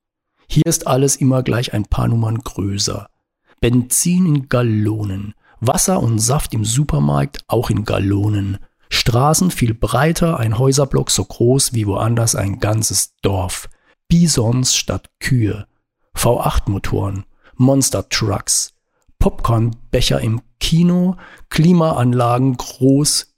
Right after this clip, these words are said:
wie Flugzeugträger. Die U S A selbst müsste über die Küsten hinauswuchern, wie der Rand eines Spiegeleis. Oben ist es ja ein wenig so. Kanada.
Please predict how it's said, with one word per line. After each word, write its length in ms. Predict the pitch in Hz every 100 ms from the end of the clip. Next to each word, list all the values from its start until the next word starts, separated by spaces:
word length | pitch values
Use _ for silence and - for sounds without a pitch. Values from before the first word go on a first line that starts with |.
| -
wie 140 | 120
Flugzeugträger. 1500 | 120 - 117 123 120 - - 95 _ - - - - - - _ _ _ _ _ _ _ _ -
Die 60 |
U 160 | - 147
S 180 | 127 -
A 240 | - 85
selbst 400 | 135 131 135 -
müsste 300 | 135 131 -
über 160 | 127 117
die 80 | 117
Küsten 500 | - 156 - - 120
hinauswuchern, 1200 | 127 131 131 135 - 117 110 104 - 107 101 107
wie 60 | 135
der 180 | 127
Rand 280 | 113 117 139
eines 240 | 123 123 -
Spiegeleis. 960 | - - 120 117 - 92 92 - - _ _ _ _ _ _ _ _ _
Oben 540 | 143 165 202 202 254 _ _ _ _
ist 180 | 151 -
es 160 | 143 -
ja 120 | 120
ein 180 | 113 107
wenig 260 | 104 101
so. 320 | 117 110 101 - _ _ _ _ _ -
Kanada. 640 | - 127 104 92 95 -